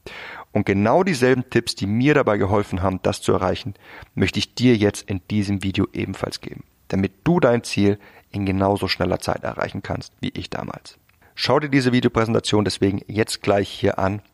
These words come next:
indem du auf den Link unterhalb dieser Folge klickst. Direkt danach wirst du viele deiner Fragen beantwortet haben und vieles klarer sehen. Lass dir diese Einblicke nicht entgehen, sie sind wirklich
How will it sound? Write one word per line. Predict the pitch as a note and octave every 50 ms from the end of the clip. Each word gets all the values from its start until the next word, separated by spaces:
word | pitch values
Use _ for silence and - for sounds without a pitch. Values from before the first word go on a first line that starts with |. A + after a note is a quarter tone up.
| _ -
indem | - G#2+ G2+ A#2+ B2+
du | - C#3+
auf | - B2+ -
den | - A2 G2+
Link | F#2+ G2 G2 A2 A#2 B2 - - - - - - - - _ -
unterhalb | A#2 B2+ B2 A#2+ A2 F2+ F#2 F#2 F2+ F2+ - - _ _ _ _ -
dieser | G2 F#2 F2 F#2+ F#2
Folge | - - - F2+ E2+ - - -
klickst. | - - - - - - - - - _ _ _ - - - -
Direkt | G#2 G#2+ C#3+ E3+ - -
danach | D#3+ A#2+ G2+ G2+ A2 A2+ - - - -
wirst | A2+ G#2 -
du | A2+
viele | - - - - C#3 D#3 D#3+ D3+ A#2
deiner | A2+ A2 A2 A2
Fragen | - - G#2 G2 F#2+ F#2+ F#2
beantwortet | - - - G2+ - - - F#2 F#2+ F#2 -
haben | F#2+ F2+ F2 E2+ _ _ _ -
und | - G2 -
vieles | - - G2+ F#2+ - F2 -
klarer | - - - - - -
sehen. | - - - - - _ _ - - - - - - _
Lass | - F3+ D3 D#3
dir | - F3+
diese | D3+ D3 C3 C3+
Einblicke | G2 G2+ A#2+ A2+ A#2 - - A2+
nicht | A2 G2 -
entgehen, | G#2+ G2+ G2 G#2 G#2 A2 A#2
sie | - - -
sind | G2+ A#2+ A#2
wirklich | A#2+ C#3 - B2 -